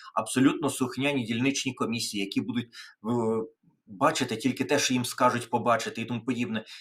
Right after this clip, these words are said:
Це все разом складається, на наш превеликий жаль, всі ті дрібні, маленькі пазлики складаються в одну певну картину, за якою стоять,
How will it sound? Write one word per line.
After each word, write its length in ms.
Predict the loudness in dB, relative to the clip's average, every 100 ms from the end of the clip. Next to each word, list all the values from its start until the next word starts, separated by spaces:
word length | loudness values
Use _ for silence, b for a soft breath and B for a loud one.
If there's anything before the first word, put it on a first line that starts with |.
| B
Це 120 | 0
все 340 | 2 6 4 4 -4
разом 440 | 0 0 0 -4 -6 b b -14
складається, 640 | 2 4 6 4 2 0
на 100 | 0
наш 120 | 0 -4
превеликий 480 | -8 -6 -6 -4
жаль, 200 | -2 -2
всі 200 | -2 -4
ті 120 | -2 -4
дрібні, 500 | -4 -4 -4 -2 0
маленькі 540 | 0 0 0 -4 -10
пазлики 560 | -4 -2 -2 -6 -8 B B B
складаються 500 | -2 0 2 2 0
в 40 |
одну 200 | 0 0
певну 260 | -2 -4 -4
картину, 480 | -8 -6 -6 -8 -12 B B B B -4
за 160 | 2
якою 320 | 2 2 2 2
стоять, 640 | 2 4 4 2 -4 -14